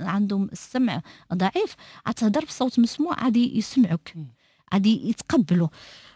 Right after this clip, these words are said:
Speaker 1: ولات كل الكلمات معاهم تكون كلمات بسيطة، لا داعي تبقاو نعقدوا الأمور.
Speaker 2: نخليو،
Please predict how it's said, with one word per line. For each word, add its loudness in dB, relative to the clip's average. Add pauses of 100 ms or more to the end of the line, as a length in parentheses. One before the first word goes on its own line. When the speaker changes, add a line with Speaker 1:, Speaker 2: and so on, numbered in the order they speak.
(100)
Speaker 1:
ولات 2
كل 2
الكلمات 2
معاهم 2
تكون -2
كلمات 2
بسيطة، -2
لا 2
داعي 0
تبقاو -4
نعقدوا 0
الأمور. 6
Speaker 2:
نخليو، 4